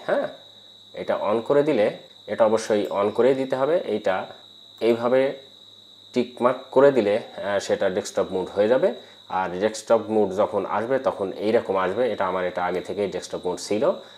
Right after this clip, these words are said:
আমি নতুন করে আবার করে দেখালাম। ডেস্কটপ মোড থাকলে কেমন দেখাবে আর, আহ, ডেস্কটপ এই সাইটটা না থাকলে কেমন দেখাবে সেটা আমি আবার দেখাই।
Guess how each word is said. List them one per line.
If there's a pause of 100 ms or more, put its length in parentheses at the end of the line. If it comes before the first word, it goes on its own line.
(180)
আমি
নতুন
করে
আবার
করে
দেখালাম। (100)
ডেস্কটপ (220)
মোড (100)
থাকলে
কেমন
দেখাবে
আর,
আহ,
ডেস্কটপ
এই
সাইটটা
না
থাকলে
কেমন
দেখাবে
সেটা
আমি
আবার
দেখাই।